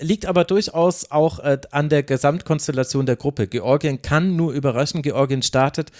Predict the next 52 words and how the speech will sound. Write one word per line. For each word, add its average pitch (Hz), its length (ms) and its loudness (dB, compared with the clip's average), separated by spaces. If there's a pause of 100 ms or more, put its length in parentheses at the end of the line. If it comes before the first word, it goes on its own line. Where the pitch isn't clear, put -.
(280)
mit 143 160 0
der 135 100 2
Türkei 139 440 2
gegen 139 440 -2 (320)
das 151 280 2
Dark 143 320 2
Horse 113 320 0
in 123 100 -8
dieser 107 260 -2
Gruppe. 120 320 -4
Also 113 220 -2
wir 117 120 2
werden 127 140 2
jetzt 117 120 -10
gleich 131 160 0
noch 131 140 -2
über 123 160 0
Portugal 131 480 0
und 117 100 -6
Tschechien 147 320 -4
sprechen. 151 400 -4 (320)
Bei 131 140 4
denen 135 260 2
weiß 139 240 2
man, 131 220 0
was 123 160 -2
man 123 160 0
bekommt. 113 420 0 (300)
Ob - 140 -10
das 135 200 2
zu 135 120 -2
Erfolg 143 360 2
führt, 117 200 -4
ist 113 120 -10
die 110 60 -10
Frage, 107 320 -6
aber 104 100 -12
du 107 100 -6
weißt, 127 280 0
was 139 120 -4
du 135 80 -6
bekommst. 123 460 -4 (320)
Bei 107 140 0
der 113 100 0
Türkei 127 360 -2
haben 127 120 -2
wir 120 60 0
ja 117 40 0
gerade 117 220 -4
schon 131 100 -8
thematisiert 120 580 -4
und 135 160 -8